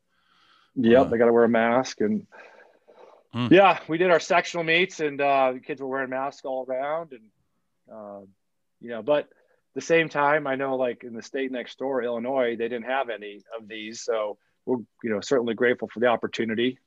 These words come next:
Speaker 1: to just to be able to compete.
Speaker 2: Have they limited your numbers at all in, in, in any, any way?
Speaker 1: No, they, they are limiting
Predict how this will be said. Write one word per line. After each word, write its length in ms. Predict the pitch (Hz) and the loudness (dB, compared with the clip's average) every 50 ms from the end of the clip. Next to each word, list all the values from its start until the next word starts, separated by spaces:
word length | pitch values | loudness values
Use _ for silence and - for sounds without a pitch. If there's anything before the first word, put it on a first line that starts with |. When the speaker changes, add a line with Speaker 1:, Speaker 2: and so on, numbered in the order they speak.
| _ - | _ -12
Speaker 1:
to 140 | - 107 | -12 -10
just 240 | 104 120 113 - - | -6 -6 -6 -8 -6
to 80 | - 107 | -8 -2
be 80 | 110 | 2
able 120 | 117 113 104 | 2 2 2
to 40 | 101 | 0
compete. 460 | - 95 85 - 104 113 123 - - _ - _ _ _ _ _ _ _ _ _ - - - | -4 -8 -6 -4 0 0 0 0 -2 _ -20 _ _ _ _ _ _ _ _ _ -18 -4 -4
Speaker 2:
Have 120 | 143 139 | -4 2
they 140 | 143 147 139 | 4 4 4
limited 720 | 139 135 143 147 147 147 139 135 127 120 110 - - - - | 6 6 4 4 4 6 4 4 4 2 0 -12 -18 -20 -12
your 180 | - 123 127 | -4 0 2
numbers 480 | 120 120 120 127 143 147 151 156 147 160 | 4 4 4 4 4 2 0 2 2 2
at 60 | 156 | 2
all 300 | 160 165 165 170 160 151 | 4 4 4 4 2 2
in, 120 | 131 120 - | 0 -2 -2
in, 180 | 101 127 127 | -2 -2 -2
in 180 | 107 123 131 135 | -2 -2 -2 -2
any, 280 | 131 135 131 123 - - - | -2 -4 -4 -6 -8 -8 -8
any 180 | 131 135 131 | -6 -6 -4
way? 240 | 131 135 147 156 143 - _ _ _ _ _ _ _ _ _ _ _ _ _ _ _ _ _ _ _ _ _ - - - - - - - - - - _ _ _ _ _ _ _ _ _ - | -4 -4 -6 -6 -10 -14 _ _ _ _ _ _ _ _ _ _ _ _ _ _ _ _ _ _ _ _ _ -20 -20 -20 -20 -20 -20 -16 -14 -14 -14 _ _ _ _ _ _ _ _ _ 4
Speaker 1:
No, 300 | - 165 185 160 127 - - - - - _ - | 6 8 8 8 6 2 -8 -20 -20 -20 _ 4
they, 260 | 160 170 180 185 170 | 6 6 6 6 4
they 160 | 156 175 190 | 4 6 6
are 160 | 196 202 202 190 | 8 8 8 6
limiting 640 | 185 190 185 175 170 170 165 160 156 147 139 - | 4 2 2 2 2 2 2 2 0 -4 -8 -12